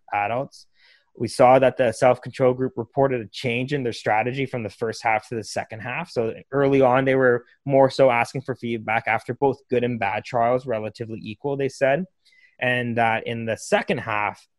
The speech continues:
they were more so switching towards asking for feedback after mostly good trials, or perceived good trials, I should say. And then for the older adults, we basically found that they didn't really benefit from this,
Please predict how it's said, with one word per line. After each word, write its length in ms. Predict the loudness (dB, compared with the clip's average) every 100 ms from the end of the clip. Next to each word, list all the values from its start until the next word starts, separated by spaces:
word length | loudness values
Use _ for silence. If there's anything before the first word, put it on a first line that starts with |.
| _ -4
they 120 | -2
were 140 | -2 -2
more 240 | 0 -2
so 140 | -2 -8
switching 440 | -4 -4 -4 -10
towards 280 | -4 -4 -2
asking 320 | -4 -6 -14
for 60 | -12
feedback 420 | -10 -4 -6 -6
after 480 | -14 -12 -14 -14 -12
mostly 320 | -10 -10 -12
good 220 | -12 -14
trials, 500 | -4 -2 0 -2 -4 _ _
or 100 | -8
perceived 400 | -6 -10 -8 -8
good 160 | -6 -4
trials, 260 | -2 -2 -2
I 60 |
should 180 | -8 -12
say. 380 | -6 -4 -4 -8 _ _ _ _ _ -6
And 200 | -2 2
then 200 | 0 0
for 120 | -4
the 100 | 0
older 300 | 4 6 6
adults, 400 | 2 0 -2 -4
we 80 | -2
basically 480 | -2 -2 -6 -10
found 460 | -6 -6 -6 -8 -6
that 220 | -4 -4 _ _ _ _ _ _ _ _ _ -2
they 100 | 0
didn't 280 | 0 -2
really 180 | -4 -6
benefit 500 | -4 -4 -4 -8 -14 -8
from 540 | -4 -2 -4 -12 -18 -14
this, 240 | -14 -14